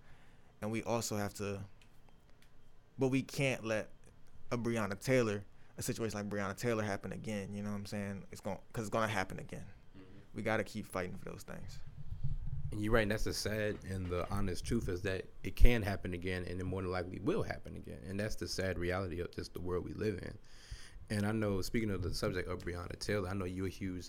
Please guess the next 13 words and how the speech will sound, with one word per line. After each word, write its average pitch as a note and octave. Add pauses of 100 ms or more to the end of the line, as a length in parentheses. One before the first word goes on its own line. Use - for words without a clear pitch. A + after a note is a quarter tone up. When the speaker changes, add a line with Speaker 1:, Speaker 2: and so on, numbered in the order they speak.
Speaker 2:
activist. F2+
Like, E2
I F2
remember F2+
you F2
said E2
you F2
went E2+
and E2
protested E2+
in E2
Richmond. F#2
Speaker 1:
Mm-hmm. -